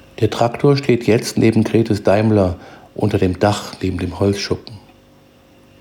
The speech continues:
Wenn ich zum Steinerhof gehe, werde ich dort nach Farbbändern suchen. Vielleicht finde ich ja auch einen Computer. Dann schreibe ich auf dem weiter, wenn es mit dieser Schreibmaschine,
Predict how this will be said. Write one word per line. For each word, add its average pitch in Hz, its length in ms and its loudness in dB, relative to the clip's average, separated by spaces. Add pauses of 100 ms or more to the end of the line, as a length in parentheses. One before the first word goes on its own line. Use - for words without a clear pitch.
(680)
Wenn 113 120 4
ich 120 120 4
zum 117 140 2
Steinerhof 110 680 2
gehe, 90 320 0
werde 101 140 4
ich 104 100 0
dort 107 260 0
nach 104 120 2
Farbbändern 87 720 0
suchen. 90 440 -2 (500)
Vielleicht 101 380 -2
finde 110 280 0
ich 113 180 0
ja 101 120 2
auch 98 140 -4
einen 104 220 0
Computer. 104 600 2 (360)
Dann 95 140 0
schreibe 107 360 2
ich 104 120 0
auf - 160 -2
dem 110 280 2
weiter, 87 400 2
wenn 90 120 2
es 92 180 -2
mit 92 200 -2
dieser 95 200 2
Schreibmaschine, 95 880 2